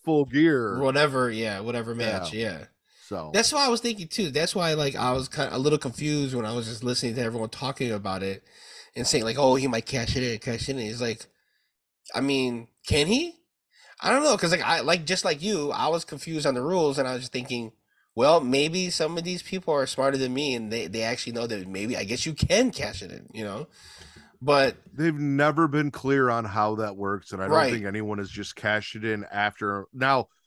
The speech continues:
Speaker 1: having M J F cash it in and, like, exploit a loophole in the wording or something
Speaker 2: Right, right, right,
Speaker 1: would
Speaker 2: right.
Speaker 1: be fucking genius because he is that,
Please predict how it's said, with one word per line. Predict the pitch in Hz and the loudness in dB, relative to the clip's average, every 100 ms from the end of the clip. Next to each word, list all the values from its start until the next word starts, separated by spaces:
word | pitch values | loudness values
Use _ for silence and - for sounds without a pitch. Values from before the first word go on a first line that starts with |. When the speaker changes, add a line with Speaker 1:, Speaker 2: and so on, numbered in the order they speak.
| _ _ _ | _ _ _
Speaker 1:
having | - 143 147 156 | 2 4 4 4
M | 147 | 2
J | 117 127 | 2 2
F | 101 107 - | 2 0 -4
cash | - 127 139 - | 0 2 2 0
it | 147 | 0
in | 160 190 202 _ - - - - | 2 0 -4 _ -18 -18 -10 -2
and, | 123 123 | 0 2
like, | 113 110 | 2 0
exploit | 107 - - 120 139 | -2 -6 -6 2 4
a | 127 | 4
loophole | 120 127 - 131 139 131 | 0 0 4 4 6 4
in | |
the | 113 | 0
wording | 87 98 107 127 | -2 0 0 0
or | 156 | -2
something | - 165 156 185 190 196 - | -2 -2 -2 -4 -4 -10 -6
Speaker 2:
Right, | 127 113 | -4 -4
right, | 107 101 | -6 -6
right, | 117 | 0
Speaker 1:
would | 139 | 2
Speaker 2:
right. | 127 | 4
Speaker 1:
be | 131 123 123 | 2 2 -2
fucking | 120 - 135 120 117 | -4 -4 -4 -4 -8
genius | 104 135 202 185 151 | -2 0 2 0 -2
because | - 127 120 123 - | -4 -6 -2 -2 0
he | 139 | 0
is | 143 127 | 2 0
that, | 107 123 127 123 | 0 0 2 -2